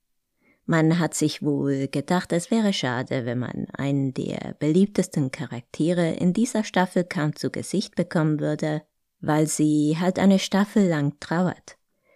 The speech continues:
Gleichzeitig wäre es aber natürlich verständlich. Es gab keinen großen Zeitsprung, vielleicht zehn Tage oder so. Luke ist also gerade erst gestorben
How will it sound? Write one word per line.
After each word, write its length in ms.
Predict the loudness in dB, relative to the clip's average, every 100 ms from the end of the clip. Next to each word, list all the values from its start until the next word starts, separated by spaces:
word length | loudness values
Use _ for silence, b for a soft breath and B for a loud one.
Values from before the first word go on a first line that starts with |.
| _
Gleichzeitig 920 | 0 2 2 2 -2 0 0 -2 -2
wäre 220 | 0 0 2
es 120 | 0
aber 220 | 2 4
natürlich 560 | 2 0 -2 0 0 -2
verständlich. 800 | -8 0 4 4 2 -12 -12 -20 _ _ _ _ _
Es 200 | -4 2
gab 240 | 2 2
keinen 260 | 0 2 2
großen 460 | 0 -2 -2 -4
Zeitsprung, 760 | -4 -2 0 0 -4 -4 -2 -2
vielleicht 640 | -2 -4 -4 -6 -12 -16
zehn 320 | -6 -2 -2
Tage 520 | -4 -6 -2 0 0 -2
oder 180 | -6
so. 320 | -6 -6 -6 -8 _ _ 0
Luke 360 | 4 4 0
ist 320 | -6 -6 -4 -4
also 240 | -4 -4
gerade 380 | -6 -4 -2 0
erst 240 | 0 -4
gestorben 720 | -6 -4 2 2 4 2 2